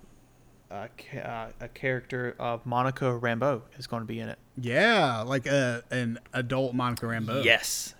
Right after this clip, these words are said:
Speaker 1: And I was thinking,
Speaker 2: Mm.
Speaker 1: I was like, "Wait, wasn't she in Captain Marvel?"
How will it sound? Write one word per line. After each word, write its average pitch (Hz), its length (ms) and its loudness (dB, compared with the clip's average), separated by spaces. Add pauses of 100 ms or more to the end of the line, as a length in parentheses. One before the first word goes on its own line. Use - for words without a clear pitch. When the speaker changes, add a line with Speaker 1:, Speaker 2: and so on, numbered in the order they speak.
(200)
Speaker 1:
And 110 340 2
I 110 160 -4
was 110 140 -10
thinking, 123 360 0
Speaker 2:
Mm. 104 60 -4
Speaker 1:
I 127 60 0
was 127 140 -2
like, 120 200 -6
"Wait, 208 300 2 (640)
wasn't 185 500 0
she 220 160 0
in 180 100 0
Captain 160 460 -2
Marvel?" 143 440 2